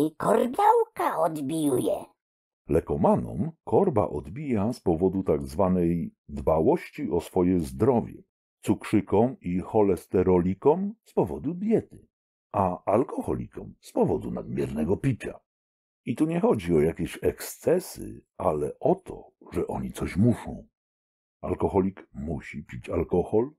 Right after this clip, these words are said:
Speaker 2: lekoman zażywać leki, a cukrzyk uważać na to, co je i pije. To też ludzie powinni się nauczyć wyznaczać granice,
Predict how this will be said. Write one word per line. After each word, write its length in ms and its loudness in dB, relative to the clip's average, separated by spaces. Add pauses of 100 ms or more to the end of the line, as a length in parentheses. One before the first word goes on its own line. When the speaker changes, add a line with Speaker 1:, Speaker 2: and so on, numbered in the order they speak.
(160)
Speaker 2:
lekoman 480 -2
zażywać 520 2
leki, 440 0 (400)
a 180 -4
cukrzyk 480 -4 (120)
uważać 480 0
na 140 -8
to, 180 -10
co 200 -10
je 320 -8
i 140 -8
pije. 460 0 (580)
To 120 0
też 220 -6
ludzie 440 0
powinni 540 0
się 180 -2
nauczyć 500 0
wyznaczać 500 -8
granice, 640 0